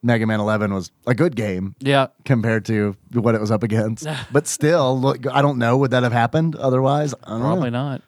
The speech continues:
Speaker 1: I don't know.
Speaker 2: Well, what else we got? Anything? More questions?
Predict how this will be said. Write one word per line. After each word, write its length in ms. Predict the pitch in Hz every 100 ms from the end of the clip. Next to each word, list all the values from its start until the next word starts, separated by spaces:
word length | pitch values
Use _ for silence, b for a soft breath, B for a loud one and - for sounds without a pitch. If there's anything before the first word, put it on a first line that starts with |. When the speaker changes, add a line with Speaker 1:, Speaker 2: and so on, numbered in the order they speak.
| -
Speaker 1:
I 40 |
don't 100 | 113
know. 180 | 143 135 - b b b b b b b b _ _ _ _ _ _ _ _ _ _ _ _ _ _ _ _ _ _ _ _ _ _ _ _ _ _ _ _ _ _ _ _ _ _ _ _ _ _ _ _ _
Speaker 2:
Well, 220 | - 139
what 140 | 165 143
else 160 | 139
we 80 | 147
got? 260 | 135 156 143
Anything? 480 | 131 143 156 165 156
More 200 | 123 143
questions? 580 | 151 151 - 175 175